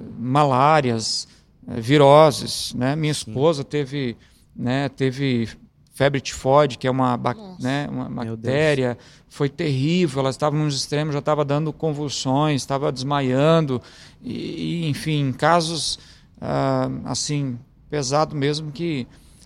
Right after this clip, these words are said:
Speaker 1: que só por Deus mesmo, né, que, pra nos sustentar a vida, né?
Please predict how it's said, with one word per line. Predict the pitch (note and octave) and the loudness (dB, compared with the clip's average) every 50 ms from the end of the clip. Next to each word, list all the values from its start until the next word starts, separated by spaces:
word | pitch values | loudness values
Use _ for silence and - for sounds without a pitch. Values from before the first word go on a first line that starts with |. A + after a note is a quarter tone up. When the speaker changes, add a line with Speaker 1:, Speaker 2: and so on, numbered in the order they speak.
| - - - - _ - - - | -20 -20 -20 -20 _ -20 -20 -14
Speaker 1:
que | - D3 | -10 -6
só | C3+ - - - C#3+ C#3 | -4 -4 -2 -2 -4 -4
por | - - E3+ D#3+ | -4 -4 -4 -2
Deus | D3 D3 D3+ D#3 C#3+ B2+ | 0 2 2 0 0 -2
mesmo, | C3 C3 C3 C3 B2+ C3 B2+ | -2 -2 -2 -2 -2 -4 -4
né, | B2+ B2+ B2+ | -4 -4 -4
que, | - C#3 C3+ B2+ A#2+ A#2 - - - - - - - | -6 -6 -6 -6 -6 -8 -12 -20 -20 -20 -20 -20 -10
pra | - C3 | -8 -4
nos | C3 C3 B2+ A2+ | -2 -2 -2 -2
sustentar | - - - - - - - D3 - - D#3 D3 C3+ B2+ C#3+ D3+ | -4 -6 -6 -6 -6 -6 -6 -6 -4 -2 -2 -2 2 2 2 2
a | |
vida, | C#3 B2 B2+ C3 A#2+ B2 A#2+ | 2 2 0 2 2 2 0
né? | C3 C#3+ D3 | 0 -2 -4